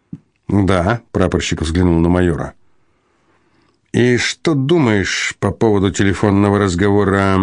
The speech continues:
уважаемых Карла Густавовича с неизвестным Валентином Савельичем?» Гончаров, глядя в зеркало салона, поправил волосы. «А то, что все встало на свои места. Выборы? Они самые.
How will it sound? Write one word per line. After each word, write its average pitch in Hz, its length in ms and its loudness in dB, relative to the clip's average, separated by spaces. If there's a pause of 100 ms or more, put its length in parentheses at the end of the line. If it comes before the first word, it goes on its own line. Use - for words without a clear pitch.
(140)
уважаемых 95 760 0
Карла 98 320 0
Густавовича 156 800 -2
с 143 120 -4
неизвестным 139 640 0
Валентином 131 480 0
Савельичем?» 71 760 -4 (400)
Гончаров, 90 560 0
глядя 87 300 0
в 80 40 -2
зеркало 85 400 0
салона, 90 400 0
поправил 85 440 0
волосы. 71 500 -4 (1000)
«А - 120 -10
то, 107 160 0
что 117 220 -2
все 117 240 -2
встало 113 360 0
на 107 160 2
свои 104 300 0
места. 98 460 -2 (960)
Выборы? 113 640 0 (680)
Они 180 320 0
самые. 101 600 -2